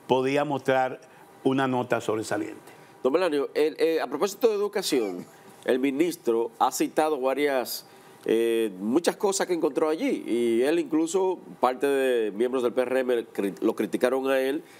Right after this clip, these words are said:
Speaker 2: porque él en un momento delató, incluso <coughs> habló de lo que había dejado su, su propio compañero de partido y gobierno,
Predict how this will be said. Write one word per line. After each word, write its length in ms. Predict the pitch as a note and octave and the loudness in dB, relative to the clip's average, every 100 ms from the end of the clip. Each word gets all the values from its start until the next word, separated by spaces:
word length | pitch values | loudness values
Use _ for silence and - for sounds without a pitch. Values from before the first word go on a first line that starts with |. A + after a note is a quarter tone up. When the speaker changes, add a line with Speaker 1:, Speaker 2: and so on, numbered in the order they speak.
| - - | -20 -4
Speaker 2:
porque 480 | A2+ A2+ - A#2 A#2 | 0 0 2 2 2
él 100 | C3 | 0
en 80 | B2 | 0
un 60 | |
momento 360 | B2 B2 A#2+ B2 | 0 0 0 0
delató, 420 | B2 A#2+ - C3 | 0 -2 0 0
incluso 520 | B2 G2 - D3+ C3+ - - | 2 2 2 -2 -4 -6 -16
<coughs> 120 | - | 0
habló 420 | G#2+ G#2+ A2+ B2 | 0 2 2 2
de 120 | B2+ | 2
lo 160 | A#2+ A#2 | 0 0
que 80 | A#2+ | 0
había 380 | A2+ A#2+ A#2+ | 2 2 0
dejado 340 | A2+ A2+ A2+ A2 | -2 0 0 0
su, 320 | - G#2+ G2 | 0 0 0
su 160 | A2 F#2 | -2 -2
propio 360 | - A#2+ B2+ | 0 0 0
compañero 540 | A#2+ G#2 B2 B2 B2 A#2+ | -2 0 0 0 0 0
de 120 | A#2+ | 0
partido 340 | B2 G#2+ C3 | -2 -2 0
y 40 | B2+ | 2
gobierno, 500 | C3 D3 B2 C#3 | 2 0 0 -4